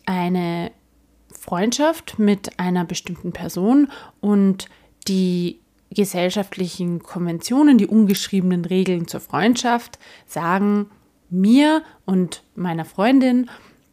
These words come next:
dass wir uns gegenseitig nicht belügen, dass wir uns nicht verraten,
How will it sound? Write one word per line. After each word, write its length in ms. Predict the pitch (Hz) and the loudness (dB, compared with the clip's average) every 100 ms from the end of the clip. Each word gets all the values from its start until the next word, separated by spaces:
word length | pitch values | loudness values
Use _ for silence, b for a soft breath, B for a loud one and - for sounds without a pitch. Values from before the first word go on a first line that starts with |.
| _ _ - | _ _ -6
dass 460 | 175 196 190 - - _ | 0 2 0 -12 -20 _
wir 280 | 175 196 196 | -2 -2 0
uns 220 | 190 180 | -2 -4
gegenseitig 640 | - 180 170 156 151 156 175 | -2 -2 -2 -6 -8 -8 -8
nicht 280 | 165 - | -10 -10
belügen, 680 | - 185 233 311 320 320 339 B B B - | -4 2 6 6 6 2 0 B B B -12
dass 280 | 175 - - | -12 -12 -8
wir 460 | 180 180 175 170 - | -4 -2 -2 -4 -4
uns 520 | - 180 175 165 - | -4 -2 -2 -4 -6
nicht 300 | 185 190 190 | -2 -2 -4
verraten, 800 | - 156 151 185 - - 233 240 | -10 -10 -4 -2 0 4 4 4